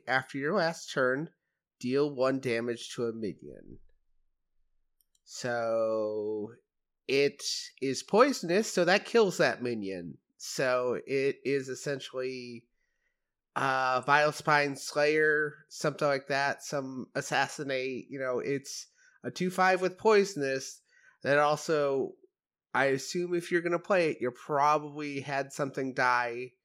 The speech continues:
Um, the, the couple undead cards we've seen so far are interesting for Rogue. Um, so this seems like a very, very, very interesting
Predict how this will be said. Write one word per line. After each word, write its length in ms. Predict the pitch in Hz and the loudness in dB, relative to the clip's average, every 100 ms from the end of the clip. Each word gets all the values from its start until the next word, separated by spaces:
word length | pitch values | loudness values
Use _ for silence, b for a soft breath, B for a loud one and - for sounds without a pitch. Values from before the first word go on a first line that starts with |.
| _ _ _ _ _ _ _ _ _ | _ _ _ _ _ _ _ _ _
Um, 480 | 135 127 117 117 120 _ _ _ _ - | -2 -2 -2 -8 -12 _ _ _ _ -6
the, 160 | 139 135 | 0 0
the 200 | 120 135 | 0 -4
couple 380 | - 160 - 139 | 0 -2 -2 0
undead 460 | 147 139 147 143 | 0 0 0 -2
cards 340 | - 147 131 - | -2 -2 -2 -4
we've 140 | 123 | -8
seen 320 | - 131 131 | -6 -8 -8
so 240 | 135 143 139 | -6 -6 -4
far 340 | 147 143 147 | 2 4 6
are 200 | 117 120 _ _ _ _ _ _ _ - | 4 2 _ _ _ _ _ _ _ -4
interesting 520 | 151 170 190 185 190 | -4 0 -2 0 -4
for 160 | - 190 | 0 0
Rogue. 400 | 202 233 254 - _ _ _ _ _ _ _ - | 2 0 -4 -12 _ _ _ _ _ _ _ 6
Um, 460 | 143 147 147 147 | 6 6 2 -8
so 380 | 131 - 151 156 | -12 -4 2 2
this 200 | 156 196 | 2 0
seems 220 | 202 185 | 0 2
like 160 | 190 - | 0 0
a 20 | |
very, 580 | 147 156 165 160 156 - 135 | 2 4 4 0 -2 -8 -10
very, 760 | 127 147 156 151 147 139 135 _ _ _ _ | -2 0 0 -2 -8 -12 -16 _ _ _ _
very 580 | 123 139 190 196 175 165 | -8 4 8 8 8 4
interesting 920 | 151 156 - 156 - 160 147 139 135 | 0 -2 0 -4 -2 0 0 -2 -8